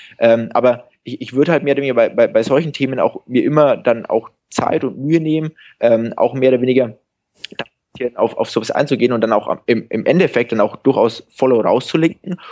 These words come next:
und die anderen Dartclubs auch anzuschreiben und einfach zu sagen, ich meine, das ist ja auch sehr legitim. Hey, ich habe euch hier irgendwie verlinkt und wenn Sie vielleicht auch ein Verzeichnis haben, könnt ihr mich auch aufnehmen.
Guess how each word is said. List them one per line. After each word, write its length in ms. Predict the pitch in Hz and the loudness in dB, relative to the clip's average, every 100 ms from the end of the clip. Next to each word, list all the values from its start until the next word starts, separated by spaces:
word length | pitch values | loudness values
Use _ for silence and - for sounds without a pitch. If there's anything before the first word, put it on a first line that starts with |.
| - | -2
und 120 | 139 | 0
die 60 | 139 | 2
anderen 180 | 135 | 2
Dartclubs 360 | 127 127 - - | 2 0 0 -4
auch 100 | 120 | -2
anzuschreiben 480 | - 208 156 113 123 | -2 -2 0 0 0
und 60 | |
einfach 180 | - 139 | -6 -8
zu 140 | - 139 | -8 -2
sagen, 280 | 117 135 | 0 0
ich 120 | 151 - | -2 -4
meine, 100 | 123 | -2
das 100 | 127 | 0
ist 40 | |
ja 80 | - | 0
auch 100 | - | 0
sehr 160 | 147 | 0
legitim. 540 | 135 135 143 - 196 107 - - | 0 0 -4 -4 -6 -6 -12 -4
Hey, 100 | 131 | 0
ich 80 | 143 | 2
habe 120 | 135 | 2
euch 120 | 131 - | 0 2
hier 140 | 131 | 2
irgendwie 240 | 107 127 | 2 0
verlinkt 480 | 120 117 117 143 180 | 2 2 4 2 0
und 120 | 120 | -2
wenn 120 | 120 117 | -2 -2
Sie 100 | - | -2
vielleicht 220 | 117 - | -2 0
auch 100 | 131 | -2
ein 60 | |
Verzeichnis 380 | 143 - 127 135 | -2 -2 0 0
haben, 160 | 131 127 | -2 -2
könnt 180 | 135 135 | -4 -2
ihr 60 | |
mich 160 | 127 - | -4 -6
auch 100 | - | -2
aufnehmen. 400 | - - 202 | -2 -2 -6